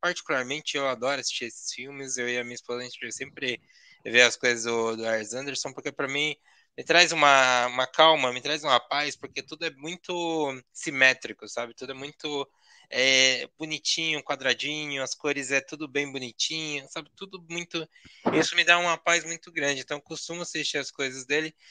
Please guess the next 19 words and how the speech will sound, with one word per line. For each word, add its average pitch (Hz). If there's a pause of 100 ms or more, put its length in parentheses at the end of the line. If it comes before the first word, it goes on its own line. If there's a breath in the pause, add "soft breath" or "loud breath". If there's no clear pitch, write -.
(200 soft breath)
e 156
o... 151
os 127
roteiros, 147
eles 156
não 156
são 151
roteiros, 147
eles 131
são 147
geralmente 151
roteiros 147
mais 147 (360)
engraçados, 135
mais 123
rápidos, 113
com 123
um 120
certo 127